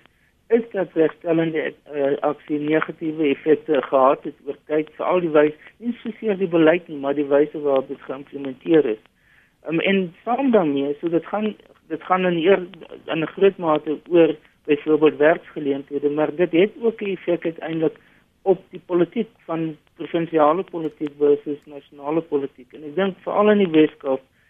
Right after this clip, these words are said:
is dit 'n, 'n subteks wat ter sprake is. En nou dit gaan uiteindelik ook wie gaan beheer of wil beheer hê oor die Wes-Kaap as provinsie.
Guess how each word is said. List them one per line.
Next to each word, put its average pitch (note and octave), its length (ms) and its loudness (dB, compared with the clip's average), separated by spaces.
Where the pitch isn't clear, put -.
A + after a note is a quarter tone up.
is F3 200 -2
dit E3+ 220 0
'n, D#3+ 220 0
'n D#3 100 -6
subteks F#3 500 0
wat C#3 200 -4
ter C3+ 140 -4
sprake B2+ 440 -6
is. A2+ 200 -4
En C3+ 200 -14
nou B2+ 120 0
dit C#3+ 180 2
gaan F#3 260 -2
uiteindelik E3+ 520 -4
ook D#3+ 200 2
wie G3+ 160 2
gaan F3+ 260 -4
beheer D#3+ 460 2
of B2 180 -6
wil D#3+ 220 4
beheer D3+ 380 2
hê C#3+ 260 6
oor D3+ 180 0
die D3 100 -2
Wes-Kaap C#3+ 540 2
as C3+ 100 -6
provinsie. D#3+ 540 -14